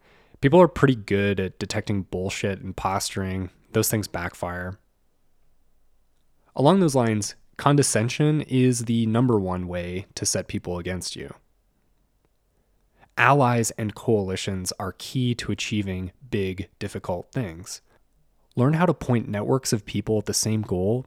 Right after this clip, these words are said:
and mediate between different views by trying it repeatedly. In finance, it's generally prudent over the long term to place your assets in diversified index funds to maximize returns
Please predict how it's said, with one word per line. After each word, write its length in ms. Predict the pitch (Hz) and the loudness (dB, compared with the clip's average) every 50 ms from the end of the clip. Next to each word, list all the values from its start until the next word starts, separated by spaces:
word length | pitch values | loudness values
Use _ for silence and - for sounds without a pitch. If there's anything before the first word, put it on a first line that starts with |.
| _ - _ | _ -10 _
and 160 | 117 113 107 | -2 0 4
mediate 460 | 110 117 127 139 139 127 120 107 - | 4 6 6 8 6 6 6 4 0
between 340 | - 101 - - 110 101 95 | -4 -6 -2 -2 -2 -2 0
different 320 | 92 101 - - 98 87 | 0 -2 -2 -2 -6 -6
views 380 | 90 98 101 98 95 90 87 - | -4 -4 -2 -2 0 0 -2 -4
by 160 | - - 92 | -2 -2 -2
trying 380 | 90 - - - 104 104 113 117 | -2 -2 -4 -2 0 0 2 0
it 160 | 113 110 - | 0 -2 -4
repeatedly. 760 | 95 90 _ - - 104 95 95 90 - - 98 101 - 139 - _ _ _ _ _ _ _ _ _ _ _ _ _ _ _ _ _ _ _ _ _ _ _ _ _ _ _ _ _ _ - | -8 -8 _ -6 -6 -4 -4 -4 -4 -6 -8 -10 -8 -10 -12 -12 _ _ _ _ _ _ _ _ _ _ _ _ _ _ _ _ _ _ _ _ _ _ _ _ _ _ _ _ _ _ 0
In 140 | 139 127 117 | 2 2 2
finance, 560 | - 139 156 190 202 160 127 117 104 - - - | 2 2 2 4 4 4 2 2 0 -2 -2 0
it's 280 | 131 120 - - - | -2 0 0 0 -2
generally 460 | - - 135 139 165 190 196 175 131 | 2 4 6 6 6 6 6 6 4
prudent 420 | 107 - - 117 113 104 107 104 - - | 2 2 2 2 4 4 2 -2 -2 -4
over 160 | 117 104 107 | -2 -2 0
the 100 | 98 98 | 0 0
long 340 | 92 92 92 104 107 113 110 | -2 0 0 0 0 0 -2
term 360 | - 117 104 101 101 101 101 | -2 -2 0 0 0 0 -2
to 200 | - - - 101 | -4 -2 -4 -4
place 420 | 92 - - 104 101 101 - - - | -4 -2 0 0 2 2 0 -2 -2
your 120 | 98 90 | -2 0
assets 480 | 95 92 92 - - 98 95 - - - | 0 0 0 0 -2 -2 -4 -4 -4 -4
in 140 | 92 92 | -4 -2
diversified 720 | 92 95 92 90 101 101 98 - 104 - - 101 95 92 | -2 -2 -2 0 0 0 0 -2 -4 -2 0 0 0 0
index 440 | 98 98 101 95 90 90 - - - | -2 -4 -4 -2 -2 -4 -2 -4 -6
funds 400 | - - 92 92 92 92 90 - | -4 -4 -4 -4 -4 -4 -6 -6
to 100 | - - | -6 -2
maximize 540 | 101 107 123 - - 131 120 117 113 - - | -2 -2 0 0 0 0 2 2 0 0 -2
returns 640 | 98 - - - 95 90 90 92 87 90 - - | -4 -4 -4 -4 -4 -2 -2 -4 -4 -6 -6 -8